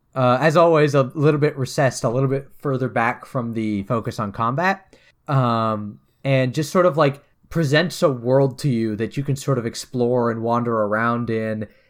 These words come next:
and you get those sort of dynamic A Is I was talking about that sort of, like, come up to you for quests, or maybe you have requests for them, um, and you just sort of, like,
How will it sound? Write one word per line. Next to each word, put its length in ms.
and 560
you 100
get 180
those 180
sort 180
of 120
dynamic 460
A 260
Is 100
I 40
was 140
talking 340
about 400
that 120
sort 160
of, 100
like, 220
come 160
up 200
to 80
you 300
for 180
quests, 600
or 380
maybe 240
you 140
have 100
requests 320
for 160
them, 460
um, 640
and 440
you 100
just 180
sort 140
of, 140
like, 300